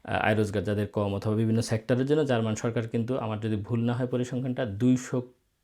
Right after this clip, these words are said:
বিলিয়ন ডলারের মানে ইয়ে করেছে, দুইশো বিলিয়ন ইউরো আসলে, দুইশো বিলিয়ন ইউরোর যে প্যাকেজ, so সেটা নানানভাবে ধরেন যে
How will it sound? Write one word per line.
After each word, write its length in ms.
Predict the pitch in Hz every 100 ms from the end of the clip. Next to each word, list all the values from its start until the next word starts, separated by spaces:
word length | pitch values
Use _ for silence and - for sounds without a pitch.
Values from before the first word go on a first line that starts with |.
| _ -
বিলিয়ন 640 | 110 107 123 131 127 110
ডলারের 440 | 101 101 101 98 98 -
মানে 300 | 98 92 85
ইয়ে 180 | 110 110
করেছে, 380 | 107 92 85 -
দুইশো 280 | 104 104 107
বিলিয়ন 300 | 107 120 120
ইউরো 240 | 107 117 110
আসলে, 240 | 95 90
দুইশো 260 | 90 98 110
বিলিয়ন 280 | 113 120 -
ইউরোর 280 | 117 131
যে 120 | 127 127
প্যাকেজ, 480 | 131 - 98 - - - - - -
so 60 |
সেটা 180 | 160 160
নানানভাবে 640 | 156 156 160 135 127 131
ধরেন 320 | 123 120 123
যে 340 | 117 120 113